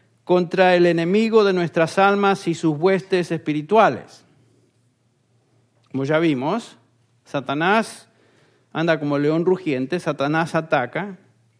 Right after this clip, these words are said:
De esto no hay duda, esto es lo que la palabra de Dios nos enseña. Ataca a los individuos, ataca a las familias, ataca a los líderes de la iglesia,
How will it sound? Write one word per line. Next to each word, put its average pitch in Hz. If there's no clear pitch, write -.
De 143
esto 202
no 202
hay 190
duda, 156
esto 185
es 190
lo 160
que 143
la 135
palabra 139
de 135
Dios 151
nos 151
enseña. 151
Ataca 175
a 147
los 147
individuos, 180
ataca 180
a -
las 147
familias, 208
ataca 202
a 190
los 160
líderes 202
de 175
la 156
iglesia, 208